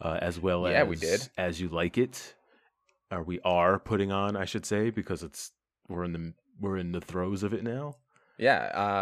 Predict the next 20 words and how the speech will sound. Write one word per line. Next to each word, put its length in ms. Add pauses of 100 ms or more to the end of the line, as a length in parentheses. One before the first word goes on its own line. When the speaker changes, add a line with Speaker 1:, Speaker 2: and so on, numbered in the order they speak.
Speaker 2:
um, 180
I 280
directed 600
Much 220
Ado 140
About 220
Nothing. 380 (380)
Our 140
artistic 480
director, 340
Sandra, 640 (120)
who 120
we've 180
had 200
on, 300 (340)
directed 460
As 200
You 80
Like 220
It. 140